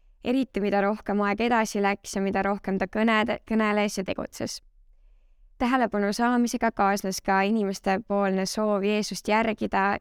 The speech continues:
ja tema erilisusest osa saada. Kuid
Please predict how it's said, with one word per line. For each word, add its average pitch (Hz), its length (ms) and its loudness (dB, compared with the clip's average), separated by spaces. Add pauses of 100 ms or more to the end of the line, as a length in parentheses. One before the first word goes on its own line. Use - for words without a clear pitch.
ja 196 100 -2
tema 190 420 0
erilisusest 196 720 -4
osa 196 260 -4
saada. - 440 -4 (1040)
Kuid 233 380 0